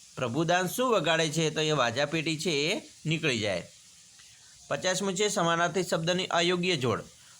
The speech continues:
મિત્રો, અહીંયા ધમાલ ચકડી તો ધમાલ અને ધમા ચકડી, ભેદડવું તો ભેદવું અને તોડવું,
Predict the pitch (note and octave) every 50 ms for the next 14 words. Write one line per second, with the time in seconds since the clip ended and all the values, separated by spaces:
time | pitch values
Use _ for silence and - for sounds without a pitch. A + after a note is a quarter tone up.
0 | - - - C#3+ D3 E3+ E3+ E3+ E3+ F3 E3 - C3 A#2+ C3 D3+ E3 E3+ E3 F3
1 | E3 - F3+ F3+ F3+ F3+ D#3 F#3 D#3 A#2 C3 A#2 B2+ D3+ E3+ F3+ D#3+ - - -
2 | D3+ D#3 E3 E3+ C3 D3+ C#3+ D3 D#3+ E3 D#3+ E3 E3+ D3+ - C3+ G#2+ G2 F2 -
3 | - - - - - - A#2 A2 A#2 B2 B2+ C#3 D#3+ E3 F3 F3 F3+ F#3 F3 F3+
4 | D#3+ A2 A2 A2 A2+ B2+ D3+ E3 F3+ G3 G3+ F#3 F3 E3+ E3+ D#3+ F3 F#3 F#3+ F#3
5 | D#3+ A#2 F2+